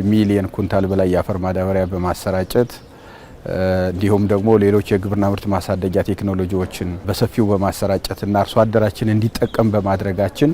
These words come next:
ወደ ዘጠና ሁለት ፐርሰንት የሚሆነውን ግባችንን አሳክተናል። ለምሳሌ እኛ በመኸርና እናገኛለን ብለን ያስበነው የነበረው መቶ ስልሳ ዘጠኝ ሚሊዮን ኩንታል ምርት ነው።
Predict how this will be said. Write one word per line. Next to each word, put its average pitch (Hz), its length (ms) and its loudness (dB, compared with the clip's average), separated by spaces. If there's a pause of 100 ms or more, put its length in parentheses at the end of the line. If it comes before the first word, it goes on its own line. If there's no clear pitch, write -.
(100)
ወደ 101 240 6
ዘጠና - 220 -2
ሁለት 104 220 2
ፐርሰንት 107 360 -2
የሚሆነውን 95 440 0
ግባችንን 87 520 -2
አሳክተናል። 85 640 -2
ለምሳሌ 92 440 0 (720)
እኛ 104 180 4 (180)
በመኸርና 101 1300 2 (340)
እናገኛለን 101 720 4
ብለን 98 240 2
ያስበነው 101 500 0
የነበረው 98 480 2
መቶ 123 200 2
ስልሳ 107 260 -4
ዘጠኝ 98 260 -2
ሚሊዮን 95 340 2
ኩንታል 98 440 -2
ምርት 92 280 -6
ነው። 127 160 -2